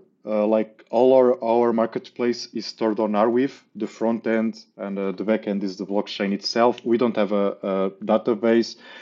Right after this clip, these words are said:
In the beginning was a little bit tricky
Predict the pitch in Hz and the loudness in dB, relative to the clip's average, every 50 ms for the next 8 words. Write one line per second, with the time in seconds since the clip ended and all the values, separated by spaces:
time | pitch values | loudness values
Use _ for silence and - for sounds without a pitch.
0 | - - - - - _ _ - 175 175 175 175 156 151 165 147 170 185 175 175 | -20 -20 -20 -20 -20 _ _ 4 4 6 8 8 8 8 6 6 6 6 6 6
1 | 165 151 135 139 131 113 127 135 127 120 120 120 120 120 117 110 117 113 - - | 4 4 4 4 4 4 2 2 2 2 2 2 2 2 2 2 0 -2 -2 -4
2 | - 120 120 113 - - 170 175 | -4 -2 -2 -2 -2 -4 -4 -4